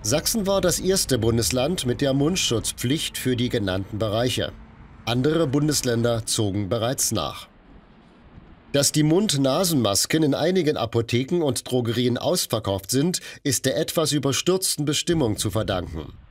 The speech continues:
Aber ein Schal oder ein Tuch reichen im Moment aus, um der Verordnung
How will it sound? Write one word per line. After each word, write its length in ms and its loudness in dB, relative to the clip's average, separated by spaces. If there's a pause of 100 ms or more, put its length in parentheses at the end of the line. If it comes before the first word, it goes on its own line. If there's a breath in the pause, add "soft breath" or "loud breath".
(200)
Aber 420 0
ein 120 -2
Schal 440 0
oder 220 -4
ein 180 -4
Tuch 340 -2
reichen 300 -2
im 80 -4
Moment 360 -2
aus, 440 0 (200 loud breath)
um 120 -2
der 160 0
Verordnung 600 0